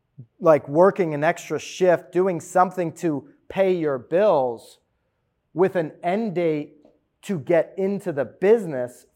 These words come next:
full time, like, to, to, like, do it, do it. We've had agents on our team that couldn't get into our new agent program,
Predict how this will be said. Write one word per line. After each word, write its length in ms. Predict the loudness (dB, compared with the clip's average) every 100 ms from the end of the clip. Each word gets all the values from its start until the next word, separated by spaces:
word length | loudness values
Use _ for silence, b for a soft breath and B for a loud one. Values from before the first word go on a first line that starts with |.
| 0
full 220 | 0 0
time, 540 | -2 -2 0 -2 -4
like, 240 | -4 -4 -6
to, 100 | -8
to, 140 | -2
like, 320 | -2 -2 -6
do 240 | 2 6 6
it, 160 | 4
do 200 | -2 -4
it. 240 | -2 -2 -6 _ _ _ _ _ _ _ _ _ _ _ _ _ _ _ _ _ _
We've 220 | -6 -2
had 200 | 2 4
agents 400 | 4 -2 -4 -4
on 120 | 0 0
our 140 | 0
team 500 | -4 -6 -4 -6 -12 _ _ _ _ _ _
that 200 | 2 2
couldn't 200 | -2 -2
get 120 | 0
into 240 | 0 0 0
our 100 | 2
new 160 | 2
agent 280 | 0 0 -6
program, 560 | -6 -4 -4 -4 -4